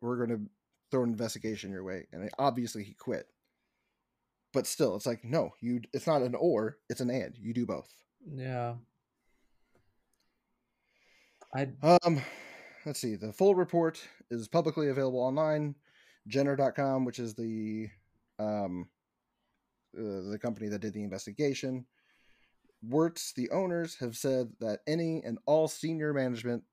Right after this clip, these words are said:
Speaker 1: with the team during that time will no longer be with the organization. Bowman has since se-, stepped down as the Blackhawks G M and as the U S Olympic Team G M. And with that,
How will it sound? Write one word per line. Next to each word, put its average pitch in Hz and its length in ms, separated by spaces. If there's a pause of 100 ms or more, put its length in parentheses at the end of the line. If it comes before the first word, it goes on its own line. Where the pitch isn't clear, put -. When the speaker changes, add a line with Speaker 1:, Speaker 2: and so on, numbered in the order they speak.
(680)
Speaker 1:
with 151 220
the 175 60
team 131 340
during 131 260
that 127 120
time 113 180
will 104 100
no 117 160
longer 117 280
be 101 120
with 101 120
the 92 100
organization. 120 720 (400)
Bowman 127 320
has 113 180
since 113 220
se-, 110 200 (100)
stepped - 380
down 123 460
as 107 440 (160)
the 107 80
Blackhawks 156 560
G 156 180
M 147 180 (480)
and 123 240
as 117 280
the 117 100
U 120 240
S 123 140
Olympic 113 300
Team 101 220
G 85 240
M. 50 140 (1120)
And 104 140
with 95 120
that, 143 260